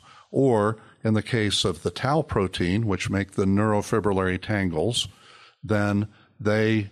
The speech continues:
uh, have, these fibrils actually have kind of a spun or twisting appearance and interfere with normal nerve function.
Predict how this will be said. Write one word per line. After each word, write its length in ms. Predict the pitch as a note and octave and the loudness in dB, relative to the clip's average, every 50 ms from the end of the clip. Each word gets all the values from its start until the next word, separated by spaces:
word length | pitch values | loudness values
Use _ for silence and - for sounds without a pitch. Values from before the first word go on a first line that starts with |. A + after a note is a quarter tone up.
| _ _ _ _ - | _ _ _ _ -8
uh, 200 | - G2+ F#2+ F#2+ F#2+ | -4 -4 -2 -2 -2
have, 400 | G2+ B2 A2+ G2+ - - - - _ _ _ | 0 -2 -2 -2 -6 -10 -20 -20 _ _ _
these 400 | - A2+ A2 G#2+ G#2+ G#2 G2 - | -6 -2 0 2 2 2 2 0
fibrils 680 | - - A#2 A2+ A#2+ A#2+ A2+ A2 G2+ G2 G2+ G#2 - - F2+ | 0 0 0 2 2 2 2 2 2 2 2 0 -2 -2 -2
actually 640 | F#2+ G2 G2+ G2+ - - - A#2+ G#2 G2+ G2 F#2 F#2+ | -2 -2 -4 -4 -4 -4 -2 0 2 2 2 0 0
have 260 | F#2+ G#2 G#2 F#2+ - | 0 -2 -2 -4 -4
kind 220 | - - A2 G2+ G2 | -2 -2 0 0 0
of 80 | F2+ | 0
a 260 | F#2+ F2+ F2+ F2+ E2+ E2+ - - - - - - - _ _ - | 0 0 0 0 -2 -4 -10 -20 -20 -20 -20 -20 -20 _ _ -4
spun 600 | - - - - - - B2 A#2+ A2+ G#2 G2 G2 | -2 -2 -2 -2 0 0 0 2 2 2 2 2
or 200 | G2 F2+ F2+ F#2 | 2 2 0 -2
twisting 720 | - - - D#3 D3 - - - A#2+ G2+ F2+ F2 E2+ E2 - | -2 -2 0 2 2 2 2 0 0 0 0 -2 -4 -6 -8
appearance 680 | - G2+ F#2 - - G2 E2+ E2 E2 E2+ - - - - - - - - - - - _ | -10 -4 0 0 0 2 0 -2 -4 -4 -2 -4 -4 -4 -6 -14 -20 -20 -20 -20 -14 _
and 300 | - A2 G#2 G#2 G#2 G2+ - - | -4 -2 0 2 0 0 0 -2
interfere 680 | - A#2+ A#2 A#2 A2+ G2+ - - - A2+ G#2+ G#2 F#2+ F#2+ | 0 2 2 2 2 0 0 0 0 0 2 2 2 0
with 420 | F2+ F#2 F#2 F#2 F#2 F2+ - - - - - - | 0 0 0 0 0 -2 -6 -10 -12 -12 -6 -2
normal 540 | A#2 A2 G#2+ G2+ F#2+ G2 F#2+ F#2 F#2 F#2+ F#2+ | 0 2 2 2 2 2 2 0 0 -2 -2
nerve 440 | - G#2 G#2 G#2 G2+ F#2+ F2+ - - _ - | -2 0 2 2 2 0 -2 -4 -10 _ -4
function. 480 | - G2 F2+ F2+ - - D2+ D#2 E2+ | -4 -4 -4 -4 -8 -10 -10 -12 -16